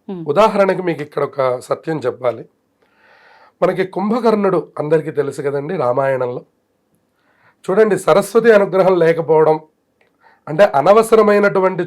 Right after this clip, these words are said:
Speaker 2: చోట వాక్కు రావడం వల్ల ఒక్కొక్కసారి మనం ఎలా ఇబ్బంది
Speaker 1: ఇబ్బంది
Speaker 2: పడతాము
Speaker 1: పడతాం.
Speaker 2: అనేటటువంటి.
Speaker 1: హ్మ్.
Speaker 2: ఆయన తపస్సు చేసి, ఘోరమైనటువంటి తపస్సు చేసి, ఆయన అడుగుదామనుకున్నటువంటిది ఒకటి,
Speaker 1: హ్మ్.
Speaker 2: ఆయన అడిగింది ఒకటి.
Speaker 1: ఆ.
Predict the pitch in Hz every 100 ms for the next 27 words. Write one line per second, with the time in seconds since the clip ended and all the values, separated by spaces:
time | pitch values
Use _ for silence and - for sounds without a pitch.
0 | 175 175 175 175 - 135 170 - 185 156
1 | 147 160 156 147 147 180 185 - - 131
2 | 143 156 147 131 - _ _ - - _
3 | 147 160 156 156 175 165 135 - 139 135
4 | 127 127 120 117 104 _ _ 208 180 165
5 | _ _ - - _ - 160 220 220 170
6 | 160 233 - 196 196 175 - - 180 226
7 | 220 208 196 185 185 170 180 170 175 151
8 | 139 156 123 123 _ _ - - 147 180
9 | 160 156 202 220 220 208 196 202 208 190
10 | 196 214 214 165 190 160 - _ - 190
11 | 170 151 185 143 165 190 175 190 185 -
12 | 104 _ _ _ - 196